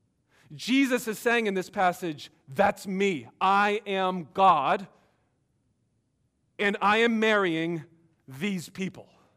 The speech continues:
B, the Old Testament prophets are saying there will be a day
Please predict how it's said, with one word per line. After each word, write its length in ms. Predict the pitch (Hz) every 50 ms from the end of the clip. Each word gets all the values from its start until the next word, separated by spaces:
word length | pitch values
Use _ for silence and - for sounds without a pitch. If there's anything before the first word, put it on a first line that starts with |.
| _ _ _ _ _ _ _ _ _ _ _ _ _ _ _ _ _ _ _ _ _ - 143 -
B, 560 | 247 262 277 269 254 240 247 226 - - - -
the 100 | 208 233
Old 260 | 233 233 240 247 247
Testament 380 | 247 226 220 220 214 220 202 -
prophets 520 | 220 202 196 196 - 208 202 214 - - -
are 120 | 190 196 190
saying 360 | - - 208 202 202 196 175
there 100 | 202 220
will 120 | 269 285
be 160 | 226 277 262 254
a 60 | 226
day 360 | 202 226 220 226 220 214